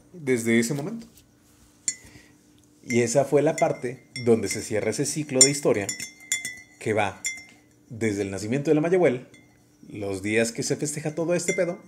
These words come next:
hasta que el Quetzalpollo se fue. Curiosamente, el pulque tiene también una reputación muy mala. No sé si es que mucha gente lo ve y dice, "Güey, el pinche pulque, qué asco, güey. No mames."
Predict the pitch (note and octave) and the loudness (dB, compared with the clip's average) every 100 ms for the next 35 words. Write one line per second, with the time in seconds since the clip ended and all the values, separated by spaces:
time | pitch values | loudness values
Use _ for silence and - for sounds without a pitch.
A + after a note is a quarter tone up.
0 | - A#3+ A#3 G3 E3+ C3+ A#2 A#2 G2+ C3+ | -4 0 2 4 4 2 0 -2 -2 2
1 | C#3+ D3 D3+ - - - - - _ _ | 2 0 -2 -6 -12 -16 -20 -20 _ _
2 | _ - - - - - - - F#3+ A3 | _ -20 -18 -18 -18 -20 -20 2 8 10
3 | A#3 A3+ A3+ A#3 G3 D3+ G3+ G3 F3 E3 | 10 6 6 6 4 2 0 2 0 0
4 | F3 F3 D#3+ D3 D3+ D3+ E3+ E3+ D#3 - | -2 0 2 2 2 2 2 4 2 0
5 | B2+ B2 D3 C#3+ C#3+ C3+ C#3+ D3+ A#2 - | -2 0 0 0 0 -2 -4 -6 -8 -8
6 | D3 D#3 F#3 F3+ E3 D#3+ D3+ D3+ D#3 D#3+ | -4 0 2 2 0 0 0 0 0 0
7 | D3+ - A2+ A#2 C3 B2 C3+ B2+ D3 D3 | 4 6 6 6 4 0 -2 0 2 2
8 | A#2 F3+ - A2+ A2+ A#2 G#2 - - A#2+ | 0 -2 -2 -6 -6 -8 -8 -8 -10 -12
9 | F#2+ F#2+ - A#2 A#2 - B2+ | -12 -18 -20 -16 -14 -14 -14